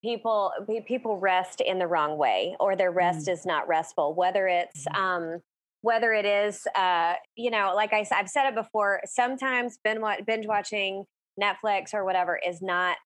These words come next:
Speaker 1: restful because it's, you know, and, and my mom, there has been times when my mom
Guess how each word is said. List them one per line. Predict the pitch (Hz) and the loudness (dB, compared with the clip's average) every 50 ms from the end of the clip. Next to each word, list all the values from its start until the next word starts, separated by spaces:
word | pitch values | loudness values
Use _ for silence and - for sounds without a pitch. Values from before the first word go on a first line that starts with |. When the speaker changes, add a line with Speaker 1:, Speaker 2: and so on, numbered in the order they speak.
| _ 180 | _ -4
Speaker 1:
restful | 180 185 196 220 - - - - 180 160 156 156 160 | -2 0 0 0 -2 -6 -4 -2 0 0 0 -2 -4
because | - 175 - - 196 180 175 | -6 -8 -6 -6 -6 -4 -4
it's, | 170 - - - - | -6 -8 -8 -12 -8
you | 196 196 190 | -6 -4 -2
know, | 196 175 160 156 - - | -2 -2 -2 -2 -2 -2
and, | 208 208 220 - - - | -2 -2 -4 -4 -4 -4
and | 233 226 226 | -4 -2 -2
my | 220 220 226 | -2 -2 0
mom, | 226 208 208 220 214 | 0 0 0 -2 0
there | 196 196 202 | -2 -2 -2
has | 196 190 | -2 -4
been | - 190 180 180 - | -6 -8 -8 -6 -6
times | 175 170 175 170 | -8 -8 -8 -8
when | - 165 156 151 | -8 -6 -6 -4
my | |
mom | 156 156 156 160 160 165 | -4 -4 -4 -4 -4 -8